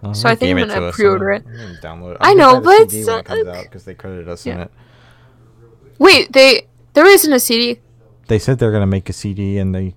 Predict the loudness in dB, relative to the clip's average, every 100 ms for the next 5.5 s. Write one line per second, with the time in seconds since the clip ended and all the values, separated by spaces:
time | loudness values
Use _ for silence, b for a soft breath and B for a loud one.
0 | _ -12 -10 -8 -8 -8 -8 -8 -8 -12
1 | -14 -16 -14 -14 -16 -18 _ _ _ _
2 | _ _ 6 8 8 8 6 4 2 2
3 | 2 0 0 -2 -4 -8 -10 -16 -20 _
4 | _ 2 6 4 4 2 4 2 4 2
5 | 2 -2 0 2 2